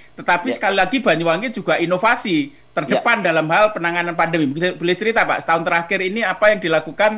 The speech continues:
Speaker 2: Ya.
Speaker 1: agar pariwisata? Konon saya diceritain sama Pak Kadis, masih delapan puluh persen hotel di Banyuwangi, sementara kalau, eh, okupansinya kalau di Bali itu lima persen, empat persen gitu. Itu
Speaker 2: Ya.
Speaker 1: apa yang dilakukan, Pak Bupati?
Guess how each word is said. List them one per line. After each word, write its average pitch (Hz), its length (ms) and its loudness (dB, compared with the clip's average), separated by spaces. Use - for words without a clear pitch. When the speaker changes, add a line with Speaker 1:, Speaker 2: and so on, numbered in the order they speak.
Speaker 2:
Ya. 240 220 -4
Speaker 1:
agar 170 300 -6
pariwisata? 175 480 2
Konon 233 420 2
saya 220 160 2
diceritain 196 640 0
sama 190 240 2
Pak 180 240 2
Kadis, 220 560 -2
masih 156 300 0
delapan 165 260 2
puluh 170 140 -6
persen 202 260 -2
hotel 185 320 2
di 156 460 -2
Banyuwangi, 170 540 0
sementara 160 360 -2
kalau, 180 200 0
eh, 143 280 -2
okupansinya 170 600 0
kalau 151 160 0
di 151 120 -2
Bali 135 340 2
itu 220 100 -4
lima 185 240 -2
persen, 196 360 -2
empat 165 200 -4
persen 185 360 -2
gitu. 135 240 -4
Itu 196 380 -4
Speaker 2:
Ya. - 360 0
Speaker 1:
apa - 180 -2
yang 185 100 4
dilakukan, 151 340 -2
Pak 135 160 -6
Bupati? 120 340 -10